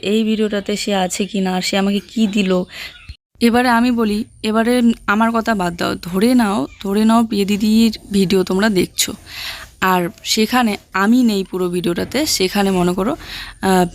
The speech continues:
হচ্ছে বনির মায় মনে করো আছে দিদি, তো বনির মার সাথে কথা বলছি, নিশ্চয়ই বনির মা দিদির কথাই বলবে। বা ধরে নাও অন্য কোনো যা বা অন্য কেউ আছে ভিডিওটাতে,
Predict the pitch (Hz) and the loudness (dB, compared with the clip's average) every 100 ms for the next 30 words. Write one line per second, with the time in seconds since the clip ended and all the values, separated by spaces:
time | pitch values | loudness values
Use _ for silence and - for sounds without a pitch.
0 | 175 208 196 233 196 202 208 202 196 180 | 0 0 2 0 2 2 2 2 0 0
1 | 175 208 185 180 - 190 208 214 196 220 | -2 0 0 -2 -6 -8 -8 -4 -4 -6
2 | - - - - 214 202 190 190 214 233 | -12 -20 -18 -6 -2 0 0 0 0 -2
3 | 233 226 226 202 202 190 208 214 - 240 | -2 -4 -4 -4 -4 -4 -2 -2 -2 -2
4 | 196 185 202 214 208 196 208 - 190 214 | 0 0 2 2 0 -2 -2 -2 0 2
5 | 214 196 185 214 - - - - - _ | 2 2 0 -4 -8 -16 -16 -16 -18 _
6 | _ - - 247 226 247 285 311 - 226 | _ -8 -2 0 0 0 2 0 0 2
7 | 247 269 294 285 262 247 247 233 202 190 | 2 4 2 0 0 2 2 2 0 0
8 | 190 202 196 202 208 233 220 196 214 190 | 0 0 0 -2 -2 -2 0 0 -2 -2
9 | 185 190 190 - | 0 0 0 -2